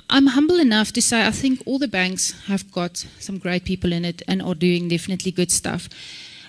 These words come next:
So I can't really speak for possibly what they're doing different or wrong,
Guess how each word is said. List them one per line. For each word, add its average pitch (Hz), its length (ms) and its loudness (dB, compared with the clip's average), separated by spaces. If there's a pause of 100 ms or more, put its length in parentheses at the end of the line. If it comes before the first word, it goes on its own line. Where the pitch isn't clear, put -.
(360)
So - 140 0
I 254 60 2
can't 320 240 2
really 262 160 6
speak 247 340 4
for 220 260 2
possibly 196 380 2
what 185 220 -2
they're 196 100 -2
doing 185 280 -2
different 180 360 -4
or 180 140 -2
wrong, 240 360 0